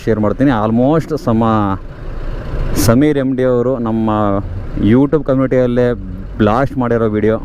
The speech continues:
ಧರ್ಮಸ್ಥಳದ ಸೌಜನ್ಯ ಅವ್ರ ಪ್ರಕರಣ. ಸೌಜನ್ಯ ಅವರ ಕೊಲೆ ಪ್ರಕರಣ. ಐದು ದಿವಸ ಮುಂಚೆ ಒಂದು ವಿಡಿಯೋ ಮಾಡಾಕಿದ್ರು ಸಮೀರ್ ಎಮ್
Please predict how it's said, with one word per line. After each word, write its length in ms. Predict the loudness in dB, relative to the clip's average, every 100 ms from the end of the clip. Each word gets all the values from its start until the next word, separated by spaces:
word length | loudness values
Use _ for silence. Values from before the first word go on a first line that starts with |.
| 0 2
ಧರ್ಮಸ್ಥಳದ 680 | 2 2 -2 0 0 2 2 0 -4 -10 -16 -12 -8 -2
ಸೌಜನ್ಯ 420 | 2 2 2 2 0
ಅವ್ರ 80 | -2 -2
ಪ್ರಕರಣ. 300 | 0 0 0 -4 -10 -12 -10 -10 -2
ಸೌಜನ್ಯ 460 | 2 2 2 2 2
ಅವರ 140 | 0 0 0
ಕೊಲೆ 160 | 0 0
ಪ್ರಕರಣ. 360 | 0 0 0 0 -4 -10 -16 -14 -12 -12 -10 -6 2 2
ಐದು 120 | 2
ದಿವಸ 140 | 0 0 2
ಮುಂಚೆ 200 | 2 2
ಒಂದು 120 | 2 2
ವಿಡಿಯೋ 160 | 2 2
ಮಾಡಾಕಿದ್ರು 480 | 2 0 0 0 0 -2 -2 -2 2
ಸಮೀರ್ 340 | 4 4 2 0
ಎಮ್ 100 | -2